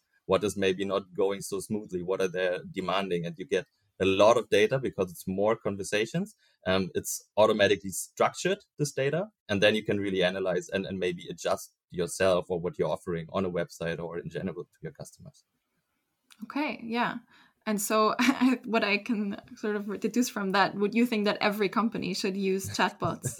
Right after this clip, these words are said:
Speaker 1: <laughs> Yeah, probably not. <laughs> I mean, <laughs> first of all, um, I think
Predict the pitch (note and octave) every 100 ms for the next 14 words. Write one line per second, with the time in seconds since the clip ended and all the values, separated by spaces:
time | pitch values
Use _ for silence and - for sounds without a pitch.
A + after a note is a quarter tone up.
0 | A#2 - _ _ G#3+ - - - G2+ G2
1 | - B2+ A#2+ G#2 F2+ D#2 - G#3 D3 E3+
2 | - C#3+ - - - - - - - A2
3 | A2 A#2+ - C#3+ - - - - - -
4 | A#2+ B2+ C3 A2+ A2 G#2+ - F#2+ F#2+ F#2+
5 | F2 F#2+ F#2 G#2